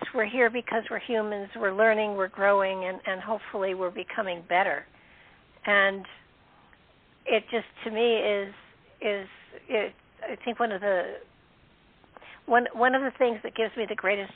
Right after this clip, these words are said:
joy is to be in the grocery store and to see somebody who is alone shopping, um, tell them how pretty they look or how, how pretty their hair is or how, how nice the color looks upon them, and how I love seeing the glow that comes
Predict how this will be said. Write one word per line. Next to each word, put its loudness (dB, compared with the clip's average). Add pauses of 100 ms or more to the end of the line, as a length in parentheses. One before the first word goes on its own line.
joy 2
is -6
to -10
be -2
in -6
the -6
grocery -4
store 0
and -2
to -12 (120)
see -6 (120)
somebody -2
who -4
is -4 (120)
alone 4 (140)
shopping, 0 (560)
um, 2 (180)
tell 2
them -4
how -4 (100)
pretty -2
they 0
look -6
or -6
how, -2
how -2 (220)
pretty -8
their -4
hair -2 (100)
is -12
or -8
how, 0 (120)
how -2
nice -4 (100)
the -10
color 0
looks -8
upon -6
them, -10
and -8
how 0 (460)
I 2 (100)
love 8 (240)
seeing -2
the -6 (100)
glow 0
that -10
comes -4